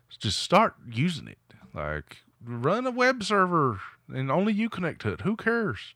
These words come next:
Like, just do something cool. And like I said, install ga-, install terminal games. Uh, install C Matrix and watch your screen green, uh,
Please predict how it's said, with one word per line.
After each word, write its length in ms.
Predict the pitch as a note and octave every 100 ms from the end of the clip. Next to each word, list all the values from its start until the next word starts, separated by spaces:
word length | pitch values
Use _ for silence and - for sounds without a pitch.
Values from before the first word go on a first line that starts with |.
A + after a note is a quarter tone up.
| -
Like, 240 | A#2+ A#2
just 240 | D#3+ F3 E3+
do 100 | G#3
something 360 | G#3+ F#3+ E3
cool. 400 | - C#3+ A2+ - - - - - _ _
And 120 | G2
like 160 | G#2 B2
I 80 | C#3
said, 220 | B2 -
install 360 | A2+ - A#2+
ga-, 160 | B2 A#2
install 800 | D3+ D3+ D#3+ G#3 A3+ A#3+ A3 F3 _
terminal 380 | - D4 C4+ C#3+
games. 560 | C3 B2 F#2+ F2 - - _ _ - - _ _ _ _ _
Uh, 340 | G#2+ G2+ E2+ D#2+
install 320 | G#2+ - F#3+ A3+
C 200 | A#3+ B3
Matrix 520 | G#3+ A#3 D3 - -
and 100 | A#2
watch 340 | D#3 - -
your 100 | E3+
screen 540 | - - F#3+ E3+ D#3+ C3+
green, 420 | B2+ A#2+ G#2 G2+
uh, 400 | G#2+ G#2+ A#2